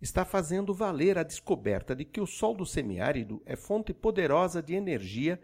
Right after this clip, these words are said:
oferecida de graça pela natureza, que praticamente não polui a atmosfera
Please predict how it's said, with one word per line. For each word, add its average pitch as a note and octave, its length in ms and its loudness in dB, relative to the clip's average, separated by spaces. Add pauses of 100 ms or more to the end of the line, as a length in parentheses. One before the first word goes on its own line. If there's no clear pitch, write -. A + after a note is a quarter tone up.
oferecida G3+ 800 0
de F#3 160 -6
graça E3 480 -2
pela A#2+ 300 -2
natureza, G#2 720 -2 (160)
que - 80 -4
praticamente G#3 800 0
não A#3 260 4
polui F3 460 2
a A#2+ 60 0
atmosfera A#2+ 800 -2